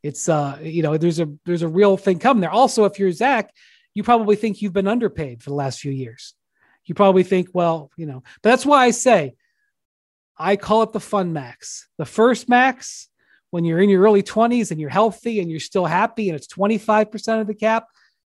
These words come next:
that's the fun max. Th-, that's not what Zach got. He got less than that. But, you know, it's that, it's that, it's always that second contract, or I guess the third, the third contract. Um, s-,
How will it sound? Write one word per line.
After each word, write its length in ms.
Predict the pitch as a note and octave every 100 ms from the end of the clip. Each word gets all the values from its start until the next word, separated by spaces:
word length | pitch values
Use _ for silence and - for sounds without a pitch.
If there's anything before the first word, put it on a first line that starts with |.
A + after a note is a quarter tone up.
| _
that's 220 | C4 B3+ -
the 100 | -
fun 300 | G3 F3 D#3+
max. 500 | C3+ A#2+ - - - _ _ -
Th-, 100 | D#3+
that's 260 | E3 E3 -
not 240 | E3+ D#3
what 220 | D#3 D#3 _
Zach 320 | D3 D#3+ B2+
got. 280 | - E3 C3+
He 100 | D#3
got 180 | D3+ C#3+
less 260 | E3 D#3+ -
than 120 | C#3+
that. 180 | C3 -
But, 160 | C#3+ - _ _
you 80 | F#3+
know, 80 | E3+
it's 180 | F#3 -
that, 220 | G3+ F#3+
it's 120 | F3+
that, 260 | - F3 - _ -
it's 160 | -
always 460 | - B3 C#4 C4+ F#3+
that 260 | A3+ G#3
second 720 | - - - B3 B3 A#3 F3 -
contract, 640 | D#3+ D3 - D3 B2+ -
or 80 | D#3
I 120 | E3
guess 160 | F#3 -
the 120 | C#3+
third, 460 | - F3+ D#3 C3 C#3
the 80 |
third 420 | C#3+ - A3 A3+ F#3
contract. 640 | E3+ D3+ - D3+ C#3 - _ - - - _
Um, 380 | E3 D3+ D3 D3
s-, 380 | - - _ -